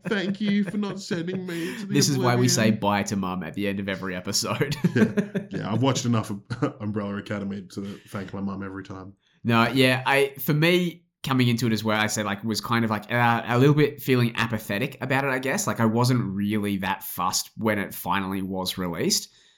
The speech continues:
Speaker 2: but then started again and, as I said, was instantly hooked. I have so much fun watching this show.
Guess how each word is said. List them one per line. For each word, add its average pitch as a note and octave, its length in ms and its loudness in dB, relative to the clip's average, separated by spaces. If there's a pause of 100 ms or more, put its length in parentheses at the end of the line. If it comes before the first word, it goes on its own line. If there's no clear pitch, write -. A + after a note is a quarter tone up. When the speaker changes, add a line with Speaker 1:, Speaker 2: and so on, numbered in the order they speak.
(160)
Speaker 2:
but G#2+ 140 0
then G#2+ 520 2 (560)
started A2 400 0
again F#2 280 -6
and, F#2 280 -8
as G2+ 160 -6
I - 20 -4
said, F#2+ 120 -6
was F2+ 160 -10
instantly G2 360 -6
hooked. F#2 340 -8 (440)
I C#3 540 2 (440)
have A#2+ 180 0
so G#2 180 0
much G2 200 -4
fun E2+ 300 -6
watching E2+ 320 -8
this F#2 120 -8
show. A#2+ 340 -6